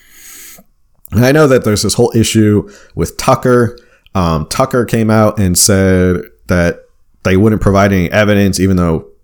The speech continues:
Sidney Powell said that she did provide evidence. They were gonna provide unseen affidavits, which no one had seen before, exclusively to Tucker Carlson, and he was rude and whatever.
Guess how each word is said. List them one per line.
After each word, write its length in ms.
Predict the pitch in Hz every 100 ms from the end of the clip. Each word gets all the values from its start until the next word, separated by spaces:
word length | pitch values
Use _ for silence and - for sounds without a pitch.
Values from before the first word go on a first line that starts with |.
| -
Sidney 180 | 101 95
Powell 240 | 98 92
said 160 | 92 82
that 140 | 73
she 100 | -
did 240 | - 117
provide 320 | 110 107 107 104
evidence. 320 | 101 101 90
They 80 | 82
were 120 | 78
gonna 200 | 90 80
provide 440 | - 80 82 85
unseen 400 | 95 98 - 92 -
affidavits, 720 | 87 - - 101 101 104 -
which 360 | 82 78 - - - - -
no 100 | 101
one 80 | 95
had 140 | 78
seen 180 | 123 139
before, 800 | 139 - 127 123 123 113 107 - _ - -
exclusively 760 | 107 - 139 143 - 113 120
to 120 | 110 -
Tucker 320 | 113 - 113
Carlson, 640 | 117 113 110 107 113 107
and 220 | 95 80 80
he 320 | 92 92 - -
was 220 | 85 82
rude 440 | 90 107 120 113 95
and 160 | 85
whatever. 360 | 85 101 120 110